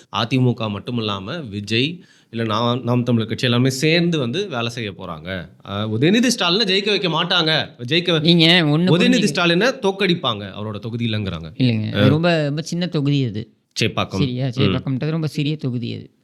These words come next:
Speaker 2: நாம பேசுறது என்னன்னா, இவர்கள் எதிர்க்கட்சி வரிசையிலேயே வராமல் செய்ய வேண்டும் என்கிற நிலைக்கு,
Speaker 1: ம்.
Speaker 2: மக்கள்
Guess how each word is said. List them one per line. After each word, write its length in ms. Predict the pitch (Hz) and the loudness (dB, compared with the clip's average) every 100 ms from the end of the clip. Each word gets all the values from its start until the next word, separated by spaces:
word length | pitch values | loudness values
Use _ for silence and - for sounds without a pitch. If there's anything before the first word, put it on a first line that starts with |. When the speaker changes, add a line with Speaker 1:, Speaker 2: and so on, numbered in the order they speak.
| _ _ _ _ _ _ | _ _ _ _ _ _
Speaker 2:
நாம 300 | 131 131 160 | 0 0 0
பேசுறது 500 | 147 165 160 170 151 | 0 0 0 0 0
என்னன்னா, 420 | 127 131 117 110 117 123 127 _ _ _ | 2 0 -2 -8 -14 -18 -20 _ _ _
இவர்கள் 320 | 160 160 160 | 0 2 2
எதிர்க்கட்சி 500 | 156 151 185 208 - | 2 2 2 -2 -4
வரிசையிலேயே 720 | 175 147 151 139 156 147 160 | -4 -4 -4 -2 -2 -2 -2
வராமல் 540 | 170 139 135 156 165 151 | -4 -2 0 0 -2 -2
செய்ய 260 | 147 139 | -2 -2
வேண்டும் 360 | 135 123 127 - | -2 -2 -4 -4
என்கிற 320 | - 131 123 | -2 -2 0
நிலைக்கு, 640 | 120 127 139 127 147 165 - | -2 0 0 -2 -6 -6 -6
Speaker 1:
ம். 60 | 131 | -4
Speaker 2:
மக்கள் 460 | 135 156 156 - | -2 -4 -6 -10